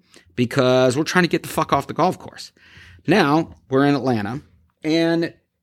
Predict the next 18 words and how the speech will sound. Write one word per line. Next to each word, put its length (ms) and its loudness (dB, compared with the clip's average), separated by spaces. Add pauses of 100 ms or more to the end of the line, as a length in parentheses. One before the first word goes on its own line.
(140)
eight 280 0
different 400 0
fucking 380 0
fire 260 0
departments 460 -6
show 260 -10
up 220 -18
with 220 -6
eight 240 0
different 340 0
fucking 360 -6
trucks. 300 -14
Now 220 2
I 100 4
got, 440 0 (260)
like, 420 -2
it, 200 -2
it's, 340 -2